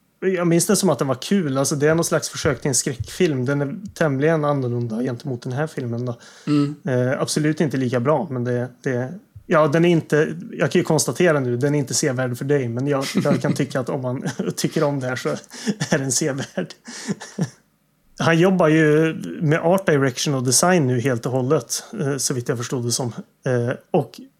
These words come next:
Speaker 1: bland väldigt mycket annat så hade han gjort ganska mycket designer för, eh, Willie Nelsons cannabisvarumärke Willys Reserve, såg jag.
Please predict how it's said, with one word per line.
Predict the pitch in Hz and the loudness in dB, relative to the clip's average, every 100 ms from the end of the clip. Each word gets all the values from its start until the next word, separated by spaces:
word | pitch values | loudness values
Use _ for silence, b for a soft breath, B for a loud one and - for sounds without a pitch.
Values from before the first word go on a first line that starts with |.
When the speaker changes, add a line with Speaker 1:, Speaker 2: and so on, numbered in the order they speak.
| _ | _
Speaker 1:
bland | 180 156 165 139 | -2 2 4 4
väldigt | 180 143 170 208 | 4 4 2 2
mycket | 180 160 | 2 4
annat | 165 143 190 | 2 2 2
så | 202 | 2
hade | 156 | 4
han | 147 | 4
gjort | 143 127 - | 2 -2 -2
ganska | 165 143 147 | 0 0 2
mycket | 147 - - 160 | 0 -2 -2 -2
designer | 180 190 143 127 127 | 0 2 2 0 -2
för, | 127 139 120 131 - 233 | -2 -4 -2 -4 -6 -6
eh, | 143 123 120 131 170 _ 156 | -2 -2 -2 -4 -6 _ 0
Willie | 156 143 | 2 4
Nelsons | 147 175 165 - 139 123 - - - _ _ - | 2 2 2 0 0 0 0 0 -6 _ _ 0
cannabisvarumärke | 170 131 127 - 143 131 131 160 160 143 | 2 2 2 0 0 0 0 0 0 0
Willys | 139 127 127 143 | 0 0 0 0
Reserve, | 123 - 180 180 143 - | 0 2 2 0 -8 -8
såg | 220 147 | -4 -2
jag. | 127 | -2